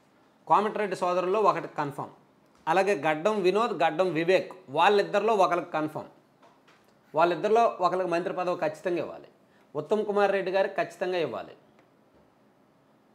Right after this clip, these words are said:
అలాగే కొన్ని మెజారిటీ వైజ్ చూసుకున్నా, సీనియారిటీ వైజ్ చూసుకున్నా కొంతమందికి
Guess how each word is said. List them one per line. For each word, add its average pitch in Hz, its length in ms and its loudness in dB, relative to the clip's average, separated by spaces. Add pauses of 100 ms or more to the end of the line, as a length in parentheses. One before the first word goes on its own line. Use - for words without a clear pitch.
(2000)
అలాగే 160 520 0 (2250)
కొన్ని 175 220 0
మెజారిటీ 190 560 4
వైజ్ 196 300 0
చూసుకున్నా, 185 420 -2
సీనియారిటీ 185 540 -4
వైజ్ 175 300 -6
చూసుకున్నా 175 500 -6 (180)
కొంతమందికి 160 760 -4